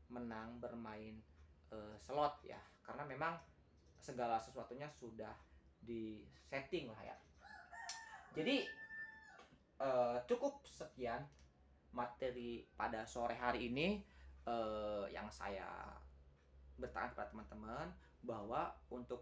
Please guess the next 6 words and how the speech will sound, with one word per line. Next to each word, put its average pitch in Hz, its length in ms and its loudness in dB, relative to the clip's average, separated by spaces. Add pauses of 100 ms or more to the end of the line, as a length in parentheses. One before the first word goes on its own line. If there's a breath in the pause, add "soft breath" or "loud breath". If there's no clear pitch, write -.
bermain 107 560 -4
slot 120 480 4
itu 127 240 -8
pasti 110 320 -10 (160)
akan 107 400 -12 (320)
kalah. 101 360 -4